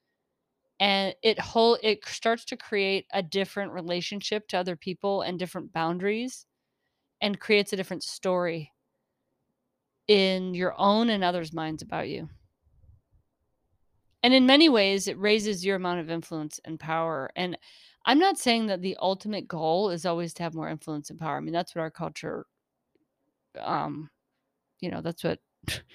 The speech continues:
it's a stro-, let's just say it's a strong cultural value. I mean, look, we have people that are called influencers. Um, but I'm talking about this holistic power, the power that's,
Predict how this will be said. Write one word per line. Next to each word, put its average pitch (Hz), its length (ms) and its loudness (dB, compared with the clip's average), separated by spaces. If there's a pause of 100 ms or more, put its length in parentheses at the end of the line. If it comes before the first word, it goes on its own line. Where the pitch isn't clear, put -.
(580)
it's 160 520 -2
a 190 160 4 (120)
stro-, - 320 6
let's 311 180 10
just 453 180 8
say 302 120 12
it's - 120 8
a 196 80 0
strong 262 520 6
cultural 190 560 0
value. 156 440 2
I - 40 -2
mean, 254 160 4
look, 381 180 2
we 208 120 2
have 233 380 8
people 214 280 -2
that 165 160 2
are 156 80 -4
called 208 260 2 (180)
influencers. 165 680 -2 (540)
Um, 175 480 2 (1900)
but 254 80 2
I'm 330 120 6
talking 392 240 0
about 285 180 6
this 214 180 2
holistic 196 720 0
power, 185 320 2
the 160 140 -6
power 202 400 4
that's, 175 320 -6